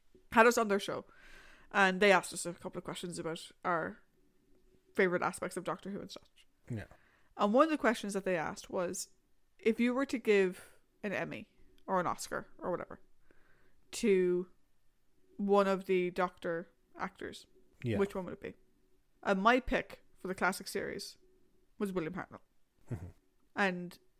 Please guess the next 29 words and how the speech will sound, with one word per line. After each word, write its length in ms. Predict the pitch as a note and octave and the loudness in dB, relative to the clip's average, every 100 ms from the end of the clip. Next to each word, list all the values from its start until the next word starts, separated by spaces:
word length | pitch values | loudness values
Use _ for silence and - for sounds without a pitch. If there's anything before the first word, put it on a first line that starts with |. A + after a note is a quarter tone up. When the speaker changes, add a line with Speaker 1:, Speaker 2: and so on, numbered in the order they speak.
| _ _ _ | _ _ _
Speaker 1:
now 320 | G#3 G#3 G#3+ | 2 6 6
coming 340 | A3+ A#3+ G#3+ G#3 | 6 2 2 0
to 80 | - | 2
the 200 | G3 G3 | 0 2
end 220 | G3 F#3+ | -2 -2
of 100 | F#3 | -4
his 180 | F#3+ F3+ | -4 -2
run, 280 | F3+ F3 E3+ | -2 -2 -4
I 160 | - F#3+ | 0 0
stand 500 | - - G3+ G3+ G3+ | 0 2 4 4 2
by 120 | G3 | 2
that 200 | F#3+ D3+ | 2 -2
choice 520 | - F3+ D#3+ - - - _ _ _ _ | -2 -4 -2 -8 -12 -16 _ _ _ _
one 320 | - G3+ G3 G3 | -2 6 6 6
hundred 400 | G#3+ G3+ G3 F#3+ | 2 0 0 -2
and 120 | F#3 | -6
ten 220 | G#3 F3 | -6 -8
percent. 300 | F3+ F3 - - _ _ _ _ _ _ | -8 -10 -12 -14 _ _ _ _ _ _
Speaker 2:
Yeah. 160 | G#2+ - _ _ _ | -10 -10 _ _ _
Speaker 1:
He 500 | - G#3 G3 - F#3+ | -4 -2 0 2 2
is 220 | F#3 F#3 - _ _ _ _ _ | 2 -2 -16 _ _ _ _ _
such 360 | - A3+ A3+ - - | -2 0 0 -2 -4
a 440 | G3 F#3 F#3 F#3 G3 _ _ _ _ _ | 0 2 2 0 -4 _ _ _ _ _
consummate 680 | - - A3+ A3+ A#3+ G3+ - - _ _ _ _ - | -16 0 0 0 -4 -6 -8 -20 _ _ _ _ -6
professional 920 | - G3 G#3 G3+ - G3 E3+ E3+ G#3 | -4 0 0 -2 -4 -6 -6 -8 -10
when 280 | G3+ F#3+ F3+ | -4 -2 -2
he's 240 | F#3 F#3 | -4 -6
on 160 | F3 E3+ | -6 -8
screen. 400 | - G3 F3 E3+ | -10 -10 -8 -10